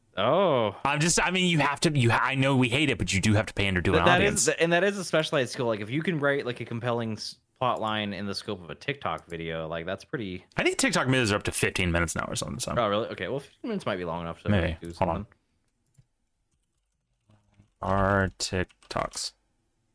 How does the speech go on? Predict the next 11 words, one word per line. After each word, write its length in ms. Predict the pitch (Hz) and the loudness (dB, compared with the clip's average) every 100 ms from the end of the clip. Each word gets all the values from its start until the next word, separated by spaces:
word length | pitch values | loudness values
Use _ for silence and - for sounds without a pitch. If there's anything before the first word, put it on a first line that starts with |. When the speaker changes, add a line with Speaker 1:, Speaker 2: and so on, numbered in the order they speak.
| _ _ _ _ _ _ | _ _ _ _ _ _
Speaker 1:
You 100 | 143 | 0
could 80 | 170 | 2
also 200 | 170 139 | 2 -2
just 100 | 127 | 0
break 140 | 135 | 2
Speaker 2:
Oh, 40 | 117 | 4
Speaker 1:
it 60 | 117 | 2
into 120 | 98 | 2
Speaker 2:
three 300 | 123 156 190 | 4 4 4
Speaker 1:
parts. 60 | |
Speaker 2:
minutes? 520 | 110 156 147 - - | 4 4 2 0 -2